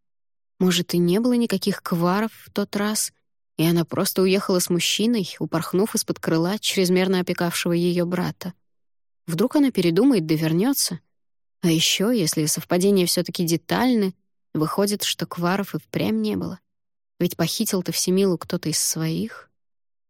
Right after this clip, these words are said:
Я попыталась вспомнить, к чему собиралась свести сюжетный ход, но так и не смогла. Будь я писателем, мой роман имел бы четкий план. А так, я надеялась на то, что в нужный момент сюжет сам вырулит куда-нибудь.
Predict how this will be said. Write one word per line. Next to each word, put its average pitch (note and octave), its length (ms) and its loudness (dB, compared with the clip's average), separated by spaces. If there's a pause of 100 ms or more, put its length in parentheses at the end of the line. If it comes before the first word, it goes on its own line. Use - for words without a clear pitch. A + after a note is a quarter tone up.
(220)
Я G3 100 0
попыталась A#3 540 0
вспомнить, - 880 -2
к - 80 -12
чему G#3+ 340 0
собиралась G#3+ 520 0
свести - 580 -2
сюжетный G3+ 560 -2
ход, - 580 -2 (120)
но F#3 260 -2
так - 220 -8
и F#3+ 40 2
не F#3+ 120 2
смогла. F#3 440 -2 (680)
Будь F3 200 0
я F3 100 2
писателем, F#3+ 840 -2
мой F#3 200 2
роман G3+ 380 2
имел G3 220 4
бы F#3+ 120 -2
четкий - 340 -4
план. G#3 380 -2 (480)
А D3 100 -6
так, - 720 -6 (720)
я G#3+ 120 2
надеялась A#3+ 520 2
на G3+ 140 0
то, A#3 180 0
что - 260 -4
в F#3 60 0
нужный A3+ 300 2
момент G#3+ 380 2
сюжет G#3 460 -2
сам B3 300 0
вырулит E3 380 0
куда-нибудь. D3 600 -2